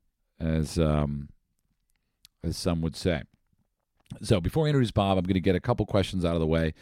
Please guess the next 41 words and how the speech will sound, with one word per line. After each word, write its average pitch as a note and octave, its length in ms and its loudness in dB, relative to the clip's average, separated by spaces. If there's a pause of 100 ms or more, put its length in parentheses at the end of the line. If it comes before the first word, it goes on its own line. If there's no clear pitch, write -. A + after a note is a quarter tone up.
(340)
Um, E2 400 0
these C3 380 2
are A2 160 -2
questions G2 540 -4
that F2+ 180 0
if F2 180 -6
you A2+ 160 0
responded F#2+ 720 -2
to F2+ 300 0
the D#2 120 -4
Scratch - 800 -6
T F#2+ 240 -4
V, E2 500 0 (480)
the F#2 100 -2
Scratch F2+ 560 -2
social F#2 460 0
handles, D#2+ 480 -2
these G2 200 0
are E2+ 300 0 (160)
general G2+ 520 0
questions E2+ 440 0
that D#2+ 80 0
are E2 60 2
being D#2+ 200 0
answered. D#2 380 0 (420)
I'm C3 180 0
going D#3 200 4
to B2 80 2
do A2 380 4
a, F2+ 300 2 (260)
since - 340 0
the A2+ 140 6
episode, G2+ 540 2
since C#3+ 240 0
the G#2 220 0
interview G2+ 460 4
with F2 180 2
Bob E2 240 -2
was D#2 140 -2
so A2 280 2
good G2 560 2